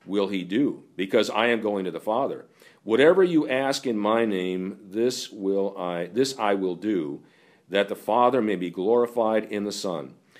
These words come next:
If you ask me anything in my name, I will do it." Now, the asking in his name is asking, of course, in accord with his will. It's asking in accord with everything he has done and accomplished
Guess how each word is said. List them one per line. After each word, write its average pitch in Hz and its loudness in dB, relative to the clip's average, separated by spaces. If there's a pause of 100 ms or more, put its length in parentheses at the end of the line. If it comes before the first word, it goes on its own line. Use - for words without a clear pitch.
(220)
If 98 -8
you 117 0
ask 143 -2
me 117 0
anything 143 0
in 139 0
my 131 0
name, 90 -2 (440)
I 98 6
will 95 0
do 87 -4
it." - -14
Now, 95 -4
the 98 -4
asking 113 -2
in 104 -4
his 98 -4
name 95 -4
is 87 -6
asking, 95 -4
of 85 -8
course, 87 -4 (400)
in 120 0
accord 107 0
with 123 -2
his 135 -4
will. 98 0 (320)
It's 107 0
asking 117 0 (420)
in 113 -4
accord 113 -2
with 110 -4
everything 120 -2
he 107 -10
has 95 -6
done 92 -4
and 87 -10
accomplished 87 -10